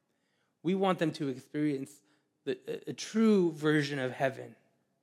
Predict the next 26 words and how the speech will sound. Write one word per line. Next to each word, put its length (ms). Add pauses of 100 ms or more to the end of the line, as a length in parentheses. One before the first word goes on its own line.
(1500)
not 180
something 280
that 140
falls 200
short 260
of 100
it. 160 (2250)
You 80
see, 120
we 140
have 300
to 100
broaden 760
our 160
understanding 840 (800)
of 180
who 200
is 160
invited 500
and 160
welcome 340
into 160
the 100
kingdom 340
of 80
God. 140